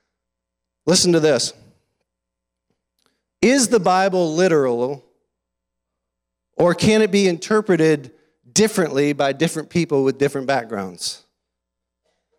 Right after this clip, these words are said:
Again, I quote the Moody Bible Institute. This is good. "Even though the Bible is God's revelation, it must still be interpreted. Interpretation has to do with our reception and understanding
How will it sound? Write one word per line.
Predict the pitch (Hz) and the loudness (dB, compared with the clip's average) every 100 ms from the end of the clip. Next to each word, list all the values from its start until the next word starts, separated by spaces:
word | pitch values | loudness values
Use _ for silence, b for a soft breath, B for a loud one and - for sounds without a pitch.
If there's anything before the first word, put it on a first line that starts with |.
| _ _ _ _ _ _ - | _ _ _ _ _ _ -4
Again, | 151 180 160 | 0 2 2
I | 151 | 0
quote | - 175 170 | 2 2 2
the | |
Moody | 156 170 165 | 2 2 2
Bible | 156 160 156 | 0 0 0
Institute. | 143 - 135 139 | -4 -6 -4 -2
This | 127 151 | 0 -2
is | 131 | -4
good. | 135 156 123 - b b b _ - | 0 0 -2 -8 b b b _ 0
"Even | 214 254 226 | 2 4 2
though | 196 190 | 2 2
the | 170 | 0
Bible | 156 170 175 160 | 0 0 0 0
is | 143 | 0
God's | 147 165 160 156 | 0 0 0 0
revelation, | 160 147 175 190 143 123 139 _ _ _ _ _ - - | 0 2 2 0 -2 -6 -8 _ _ _ _ _ -8 -4
it | 156 | 0
must | 151 190 208 | 2 2 0
still | - 196 | 2 2
be | 170 175 | 2 0
interpreted. | 147 - 208 165 117 95 - _ _ _ _ _ _ _ _ _ - | 0 0 0 0 -2 -4 -8 _ _ _ _ _ _ _ _ _ -8
Interpretation | 135 196 185 185 196 190 196 180 | -2 0 2 0 2 2 2 0
has | 165 170 160 | 0 -2 -2
to | 165 | -4
do | 147 165 | 0 2
with | 156 143 | 2 0
our | 139 147 | 0 0
reception | 139 131 - 196 - 135 127 135 _ _ _ _ _ | 0 -2 0 0 -2 -2 -2 -6 _ _ _ _ _
and | 135 143 | -2 0
understanding | 143 143 - 156 156 151 147 | 0 -2 0 0 2 0 -2